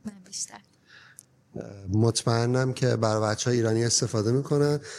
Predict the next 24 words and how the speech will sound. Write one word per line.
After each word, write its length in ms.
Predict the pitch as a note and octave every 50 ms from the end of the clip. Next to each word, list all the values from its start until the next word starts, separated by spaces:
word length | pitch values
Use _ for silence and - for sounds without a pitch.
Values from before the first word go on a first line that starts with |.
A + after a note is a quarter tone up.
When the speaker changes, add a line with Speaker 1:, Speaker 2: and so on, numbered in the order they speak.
| - - -
Speaker 2:
می‌دونید 300 | F#3 A3+ A#3+ G3+ D#3 C#3
من 120 | C#3+ C#3 C3
خودم 440 | - - - D#3+ D#3 D3+ C3+ B2+
هم 60 | B2+ B2
این 100 | A#2+ A2+
قسمت‌ها 460 | A#2 A#2 - - B2 A2+ - B2+ A#2
رو 60 | A#2
می‌شینم 320 | A#2 A2 - - A#2+ A2
دوباره 240 | A2 A#2 A2+ A#2 A2
نگاه 260 | A2 A2 G#2 G#2 G#2+
می‌کنم، 520 | G#2+ G#2+ - - A2 A2 A2 A2 B2 C3 - _ _ _ _ _ _ _ _ _ _ _ _ _ _ _ _ _ _ _ _ _ _ _ _ _ _ _ _ _ _ _ _ _ _ _ _ _ _ _
چون 160 | - C#3 C#3+
خیلی 280 | C#3+ - E3 D#3 D#3+ D3+
فراتر 640 | D#3 - C#3+ B2 A#2+ A#2+ A#2 A2+ - C#3 C3+ C#3 C#3
از، 440 | B2 A2 G#2 G2+ F2+ F#2 G2 G2
اه، 400 | G#2 G2+ G2+ G2 G2 F#2+ F#2+ F#2 - _ _ _ _ _ _ _ _ _ _ _ _ _ _ _ _ -
بحث 380 | G#2+ G#2+ G#2 G2+ - - -
درس 480 | A2 G2+ F#2 G#2 G2+ G#2 G#2 G2+ - -
خوندن 380 | - G#2 G2+ G2 G2 G2 G2
دانشگاه 580 | G2 G2 F#2+ F#2+ F#2+ F#2 F#2 - - - - -
است. 300 | - - - - - - _ _ _ _ _ _ _ - - - - - -
یه 120 | - B2 A#2+
جورایی 280 | A#2 B2 B2 A#2+ B2
حتی 340 | B2 B2 C3 B2+ - C3